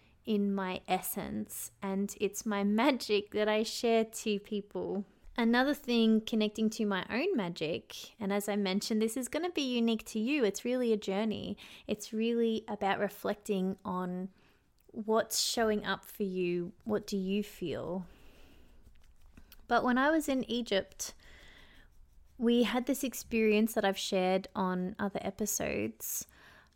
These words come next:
of a sort of spontaneous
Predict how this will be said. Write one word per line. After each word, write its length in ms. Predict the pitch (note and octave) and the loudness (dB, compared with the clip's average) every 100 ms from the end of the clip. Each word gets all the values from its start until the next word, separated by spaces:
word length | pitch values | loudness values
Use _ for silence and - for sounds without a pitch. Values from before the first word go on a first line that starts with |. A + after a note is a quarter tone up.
| _ _ _ _ _ - _ - | _ _ _ _ _ -20 _ 2
of 460 | G#3+ G3+ G3 - - | 4 6 4 -2 0
a 340 | A3 A3 G#3 G#3 | 4 4 2 0
sort 200 | - F4+ | -2 -2
of 80 | |
spontaneous 1200 | - - A#3+ A3 - - A3+ A#3+ B3 A#3+ A3 - | -2 2 2 2 -2 -2 2 4 6 4 4 0